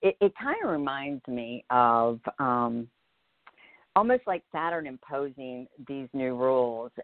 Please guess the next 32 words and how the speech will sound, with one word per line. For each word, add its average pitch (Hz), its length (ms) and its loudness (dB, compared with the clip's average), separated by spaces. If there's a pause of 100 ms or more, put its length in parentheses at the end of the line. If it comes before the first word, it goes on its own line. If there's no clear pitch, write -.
and 123 600 -4
Uranus 160 520 0
is 127 100 -4 (100)
kinda 135 220 0
like 120 220 4
that - 180 4
rebellious, 117 840 4 (220)
um, 120 520 -8 (580)
child 127 640 4 (100)
or, 123 640 -2 (420)
uh, 143 120 -2
re-, 147 260 -4 (720)
you 180 100 -2
know, 160 140 2
that 143 220 0 (160)
teenage 143 480 -2
energy 135 360 -2
almost 113 440 -6
that's, 120 240 6 (180)
uh, 127 220 2 (100)
saying, 127 500 4 (200)
"No, 143 540 6
you 123 140 -2
know, 127 100 0
I'm 151 140 0
not 160 240 -2
just 127 220 -4
rebelling, 123 460 2
I'm 135 120 -2
a 131 60 2
rebel 123 320 4
with 117 160 0